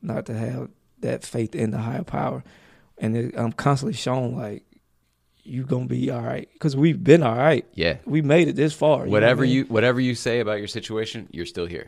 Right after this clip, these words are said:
Speaker 1: Yeah, we still here,
Speaker 2: Yep.
Speaker 1: which is a blessing. You know, after a while, you start to be like, "Oh, this is a blessing." You know what I mean?
Speaker 2: Yeah.
Speaker 1: Um, and you forgive, like, mistakes, like, your, your parents made or the, even the people before them, 'cause it,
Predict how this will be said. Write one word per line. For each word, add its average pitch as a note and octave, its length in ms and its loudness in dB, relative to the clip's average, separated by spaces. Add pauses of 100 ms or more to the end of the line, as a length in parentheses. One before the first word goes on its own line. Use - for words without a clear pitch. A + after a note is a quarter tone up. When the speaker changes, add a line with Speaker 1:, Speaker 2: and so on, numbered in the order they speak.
Speaker 1:
Yeah, D3+ 160 8
we C#3+ 120 8
still D3+ 300 6
here, D#3+ 240 6
Speaker 2:
Yep. C#3+ 140 -6
Speaker 1:
which C3+ 160 2
is C#3 120 4
a C3+ 60 4
blessing. C3+ 440 4
You C3 140 -2
know, C3+ 300 -2 (160)
after - 240 -2
a C3+ 40 2
while, B2+ 280 0
you B2 80 -4
start - 220 -4
to D3+ 60 -8
be B2+ 100 -8
like, A#2+ 140 -4
"Oh, D3+ 160 0
this F3 220 -2
is D3+ 120 -6
a B2+ 60 -4
blessing." D#3+ 460 -4 (180)
You C#3 140 -6
know C3 80 -4
what C3+ 80 -6
I - 20 -10
mean? D#3 220 -8 (100)
Speaker 2:
Yeah. G2+ 280 -2 (260)
Speaker 1:
Um, A#2+ 600 -4 (400)
and B2 160 -2
you C3+ 100 -2
forgive, C3 580 2
like, A#2 400 -4 (400)
mistakes, C3+ 800 -2
like, B2 240 -2 (260)
your, C3 320 0
your - 500 -4 (160)
parents C3 380 -2
made B2+ 460 -2
or B2 320 -2 (400)
the, - 80 -2
even C#3 260 2
the B2+ 80 -2
people C#3 300 0
before B2 300 2
them, C3+ 240 2
'cause A#2+ 240 -2
it, A#2 240 -4